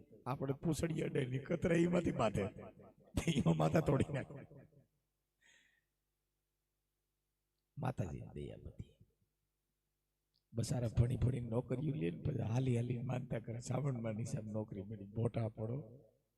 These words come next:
કાંઈક સુધરી જાવ." હમણાં પરીક્ષા દેવા ગયા તા,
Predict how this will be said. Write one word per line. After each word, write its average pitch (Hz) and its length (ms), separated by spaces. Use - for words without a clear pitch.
કાંઈક 143 240
સુધરી 143 440
જાવ." 135 180
હમણાં 147 260
પરીક્ષા 165 500
દેવા 165 240
ગયા 165 240
તા, 160 140